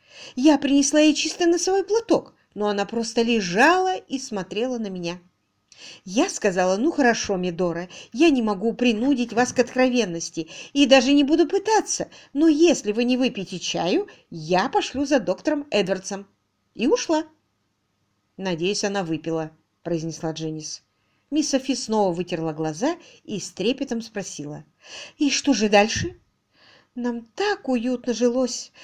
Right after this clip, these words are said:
все было очень приятно. Ну, разумеется, не считая войны. Бедный мистер Харш, отличный музыкант, и мистер Ивертон, и Медеки,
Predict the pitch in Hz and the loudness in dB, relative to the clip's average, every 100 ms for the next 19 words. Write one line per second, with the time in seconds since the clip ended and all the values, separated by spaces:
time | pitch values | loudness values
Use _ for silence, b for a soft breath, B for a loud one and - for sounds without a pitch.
0 | B - 294 302 311 - 339 370 302 - | B 0 4 4 4 2 0 2 2 -2
1 | 226 247 233 214 214 220 220 B B B | -2 -2 0 0 -2 -12 -12 B B B
2 | B 233 233 185 190 180 190 294 330 233 | B -6 -6 -4 -4 -2 0 2 0 0
3 | 220 - 196 190 180 175 160 147 151 _ | -4 -4 -2 -2 0 -2 -2 -8 -12 _
4 | _ _ _ 156 151 214 175 196 202 - | _ _ _ -10 0 2 2 -2 -4 0
5 | 254 254 392 - - - - - 196 175 | 0 2 2 2 -2 -16 -18 -6 -6 -4
6 | 196 349 - 349 339 330 269 131 - _ | -4 -4 -2 -2 0 0 0 -4 -6 _
7 | _ B B B 202 208 - 190 - 226 | _ B B B -4 -4 -2 -4 -4 0
8 | 226 240 247 311 311 - - 208 190 196 | 2 2 0 -6 -8 -12 -8 -4 0 2
9 | 196 269 349 359 | 2 0 0 -6